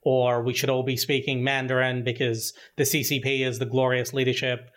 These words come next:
of the future, or whatever, then yeah, they're entitled to that opinion and the government should not be coming down on them. But where I draw a distinction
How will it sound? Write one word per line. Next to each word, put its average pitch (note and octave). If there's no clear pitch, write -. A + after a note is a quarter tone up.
of B2+
the C3
future, C3+
or B2
whatever, F3
then C#3
yeah, C3
they're C3+
entitled D#3
to C#3+
that C3
opinion A#3
and C#3
the B2+
government C3
should A#2+
not B2
be B2+
coming B2
down A#2
on D#3
them. F#3
But D3+
where E3
I B3
draw F3+
a -
distinction C#3